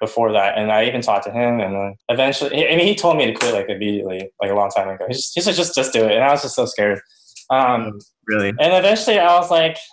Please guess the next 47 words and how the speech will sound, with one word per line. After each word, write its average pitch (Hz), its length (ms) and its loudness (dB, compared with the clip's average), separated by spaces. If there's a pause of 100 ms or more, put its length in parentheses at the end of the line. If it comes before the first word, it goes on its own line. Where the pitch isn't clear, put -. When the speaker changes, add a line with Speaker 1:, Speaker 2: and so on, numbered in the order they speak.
(200)
Speaker 1:
yeah, 170 220 2
Speaker 2:
Just 131 120 2
Speaker 1:
I - 20 0
Speaker 2:
do 151 80 2
it. 123 60 2
Speaker 1:
think, - 340 -8
well, 160 160 2
one 170 200 0
of 208 100 0
the 190 80 -4
reasons 151 420 -4
why 123 440 0
I 117 240 -2
decided 113 360 -8
to 117 100 -10
do 123 60 -2
it 123 60 -6
was 110 340 -6 (460)
most 151 300 0
people, 196 580 0 (240)
I 151 60 0
mean, - 160 -2
even 165 240 -2
for 127 100 0
him, 123 360 0
like, 107 260 -2 (580)
you 131 180 -6
kind 156 300 0
of 110 80 -14
make 120 180 -4
a 113 60 -4
Patreon 117 880 -2 (520)
or, 107 540 2
or, 110 100 0
like, 107 140 -2
a 98 60 -2
Kickstarter 110 480 -2
sort 117 200 -2
of 107 160 -4
thing 107 260 0
where, 101 200 0
like, 98 200 -2
you 107 100 -2
have 113 200 0
a 110 40 -6
sustainable 110 640 -2
revenue 98 540 -4